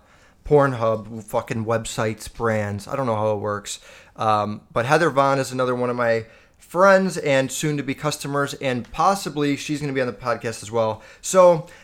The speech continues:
if that's the fucking way that this podcast is gonna go, like, if that's the future th-, of the podcast, is that I'm gonna get to, like, have porn stars on, then, like,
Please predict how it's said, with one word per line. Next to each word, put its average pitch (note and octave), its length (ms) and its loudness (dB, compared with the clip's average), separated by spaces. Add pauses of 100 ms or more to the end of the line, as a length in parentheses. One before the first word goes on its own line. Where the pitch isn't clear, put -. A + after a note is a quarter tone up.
(120)
if E3+ 220 4
that's G3+ 400 4
the B3 100 0
fucking F3+ 460 0
way C3+ 240 4
that B2+ 180 -6
this C3 120 -4
podcast B2 600 -2
is B2+ 100 -14
gonna A#2 180 -6
go, G#2+ 340 -2 (200)
like, A2+ 120 -4
if A2 100 -10
that's E3+ 280 2
the F3 120 0
future E3 580 -2
th-, D#3 120 -2
of B2 180 0
the C3 80 -4
podcast, C3 760 2 (280)
is B2+ 140 -2
that C#3 140 4
I'm C3 100 2
gonna C3+ 140 -4
get D3 200 -6
to, C#3+ 100 -6
like, B2+ 160 -2
have C3+ 240 -4
porn C3+ 280 -4
stars D3 380 -2
on, D#3 360 -2 (320)
then, F3+ 520 2 (240)
like, C#3 420 0